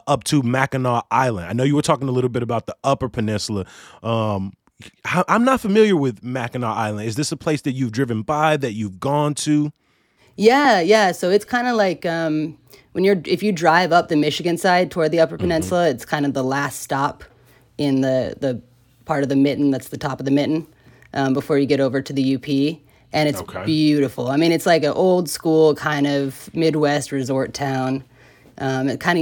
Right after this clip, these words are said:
Speaker 2: even has, like, a little bit of, like, seaside kind of coastal vibes, even though it's on the
Speaker 1: Mm-hmm.
Speaker 2: lake. Um, yeah, it's, it's super serene and pretty, and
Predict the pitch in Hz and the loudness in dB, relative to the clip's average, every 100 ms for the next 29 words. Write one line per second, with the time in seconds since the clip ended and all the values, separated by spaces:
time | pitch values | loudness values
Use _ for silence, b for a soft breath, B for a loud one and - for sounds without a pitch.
0 | 156 160 147 147 143 139 156 151 135 139 | 0 0 0 -2 -2 -2 -2 -2 0 0
1 | 127 123 113 _ _ _ _ _ _ - | 0 -4 -8 _ _ _ _ _ _ -16
2 | - 156 143 151 139 135 - 131 - 147 | -12 -8 -4 -2 -2 -4 -6 -10 -4 -4
3 | - 143 139 139 139 135 131 135 127 127 | -2 -2 0 0 -2 -4 -2 -2 -2 -2
4 | 131 127 127 131 131 - - b b b | -4 -4 -4 -4 -6 -10 -20 b b b
5 | b _ - 151 139 131 127 - - 160 | b _ -6 -2 0 0 -2 -6 -6 0
6 | 175 160 156 - 156 - - 175 160 170 | 2 2 -2 -2 -4 -4 -6 -4 0 2
7 | 156 - 147 139 139 143 131 123 147 135 | 0 0 -2 0 2 2 0 -2 -2 -2
8 | 139 139 123 113 | 0 0 -2 -6